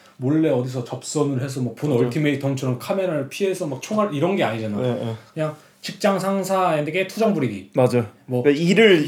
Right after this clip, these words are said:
Speaker 2: 효율적이지
Speaker 1: 어,
Speaker 2: 못하게
Speaker 1: 어.
Speaker 2: 만들어버리는 거.
Speaker 1: 뭐 예를 들면 전기줄이 있으면 몰래 그걸 많이 밟아놓기.
Speaker 2: 맞아,
Speaker 1: 막 이런
Speaker 2: 맞아,
Speaker 1: 거잖아.
Speaker 2: 맞아, 맞아.
Speaker 1: 되게 어이없을
Speaker 2: 맞아.
Speaker 1: 정도로.
Speaker 2: 근데 그게 실제 지침서였죠?
Speaker 1: 어, 실제 지침서예요.
Speaker 2: <laughs> 진짜 웃기다.
Speaker 1: 진짜 웃겨. 막 전화를 하면은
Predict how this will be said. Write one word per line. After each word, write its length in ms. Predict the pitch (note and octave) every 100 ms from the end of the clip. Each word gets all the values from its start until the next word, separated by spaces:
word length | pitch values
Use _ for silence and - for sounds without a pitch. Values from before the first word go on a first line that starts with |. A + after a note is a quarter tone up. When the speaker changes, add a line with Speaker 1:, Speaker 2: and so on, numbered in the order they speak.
| -
Speaker 2:
효율적이지 520 | C4+ C4+ D#3 A3+ E3+
Speaker 1:
어, 20 |
Speaker 2:
못하게 260 | C#3 - F3
Speaker 1:
어. 20 |
Speaker 2:
만들어버리는 480 | C3+ B2 C3 B2 A#2+
거. 100 | A#2
Speaker 1:
뭐 260 | A#2+ D#3 D#3 - _ _ _ -
예를 180 | B2 D#3
들면 160 | D#3 C3
전기줄이 540 | D3 D#3 G3+ G3+ E3
있으면 260 | C3 E3+ B2
몰래 240 | C#3+ D#3+
그걸 180 | - C3+
많이 200 | A#2+ C#3+
밟아놓기. 600 | - B2+ C#3+ B2+ - G#2
Speaker 2:
맞아, 140 | B2 C#3
Speaker 1:
막 20 |
이런 100 | D3+ D3
Speaker 2:
맞아, 100 | C3
Speaker 1:
거잖아. 180 | B2
Speaker 2:
맞아, 140 | B2 B2
맞아. 240 | A#2+ A#2
Speaker 1:
되게 140 | C3 D3+ B2
어이없을 440 | B2 C#3+ D#3+ C3 C3
Speaker 2:
맞아. 20 | B2+
Speaker 1:
정도로. 240 | A#2 G#2
Speaker 2:
근데 160 | - E3
그게 100 | E3+
실제 280 | E3+ C#4 B3+
지침서였죠? 600 | - - D3 A#2+ A2 G3 C3+
Speaker 1:
어, 40 |
실제 220 | C3 A3+
지침서예요. 380 | - B2+ - C3
Speaker 2:
<laughs> 20 |
진짜 320 | - - - -
웃기다. 200 | - - - _ -
Speaker 1:
진짜 260 | - -
웃겨. 140 | - D#3
막 160 | B2+ -
전화를 460 | D3 E3+ F#3+ F#3+
하면은 560 | F3+ D#3+ C#3+ D#3+ B2+